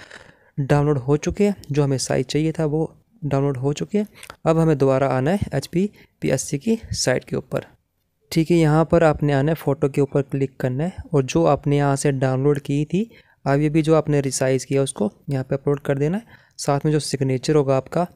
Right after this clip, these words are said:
यहाँ पर वो सिग्नेचर अपलोड कर देना है और यहाँ पर proceed to next के ऊपर क्लिक कर देना है।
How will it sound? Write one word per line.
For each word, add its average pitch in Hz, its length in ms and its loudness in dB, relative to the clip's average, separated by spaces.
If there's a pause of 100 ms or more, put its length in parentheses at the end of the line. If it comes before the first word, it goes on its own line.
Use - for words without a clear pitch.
(140)
यहाँ 131 200 -2
पर 147 160 -2
वो 147 180 2
सिग्नेचर 135 440 -4
अपलोड - 240 -4
कर 156 160 -2
देना 170 200 -2
है 214 60 -6 (520)
और 143 180 4
यहाँ 135 180 0
पर 170 160 2 (520)
proceed 147 380 0
to 202 120 6 (180)
next 135 280 -2
के 143 60 -2
ऊपर 143 300 -2
क्लिक - 240 -6
कर - 160 -8
देना 139 280 -10
है। - 80 -20